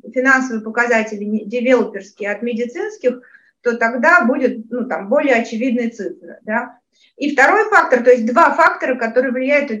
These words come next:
на чистую прибыль. Второй фактор – инвестиционная программа, там, двадцати четырех клиник – дала существенную разницу в, ну, там, стартовые изменения по амортизации внутри года. И это, собственно говоря, ну, там,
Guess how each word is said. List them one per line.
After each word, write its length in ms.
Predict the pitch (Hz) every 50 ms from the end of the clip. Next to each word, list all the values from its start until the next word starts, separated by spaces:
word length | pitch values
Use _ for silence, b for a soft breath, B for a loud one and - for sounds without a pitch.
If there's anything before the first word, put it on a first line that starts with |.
| 208 -
на 220 | 233 226 220 220
чистую 380 | 214 - 254 240 - - 240 220
прибыль. 400 | - 208 196 185 190 190 202 -
Второй 340 | - 233 269 339 392 392 381
фактор – 400 | 359 311 294 - - 247 226 240
инвестиционная 640 | 226 226 233 240 - - - 294 269 254 247 226 226
программа, 540 | 240 240 247 262 262 254 240 220 214 208
там, 160 | 202 190 202 202
двадцати 360 | 220 233 240 240 - 247 226
четырех 440 | - - - 240 233 233 226 226 -
клиник – 360 | 277 330 370 403 381 359 - - _ _ _ _ _ _ _ _ _ _
дала 420 | 208 214 226 240 269 302 320 320
существенную 720 | 320 269 233 - 277 247 226 226 - 214 220 226 220 214 220
разницу 500 | 247 220 208 208 214 208 214 - 196 190
в, 540 | 190 196 202 202 196 196 190 185 180 175 - 220
ну, 240 | 220 233 254 247 240
там, 180 | 160 156 -
стартовые 540 | - _ 233 226 220 214 - 208 202 196 196
изменения 440 | 208 226 240 240 240 226 208 208 208
по 100 | 214 220
амортизации 760 | 220 233 226 220 - - 240 254 302 370 415 - - 339 311
внутри 380 | 277 262 262 254 - 247 240 233
года. 340 | 226 220 220 214 202 196
И 100 | 180 196
это, 300 | 240 269 330 339 349 277
собственно 380 | - - 254 233 - - 240 226
говоря, 340 | 220 262 285 294 269 - 277
ну, 180 | 269 214 208
там, 200 | - - - -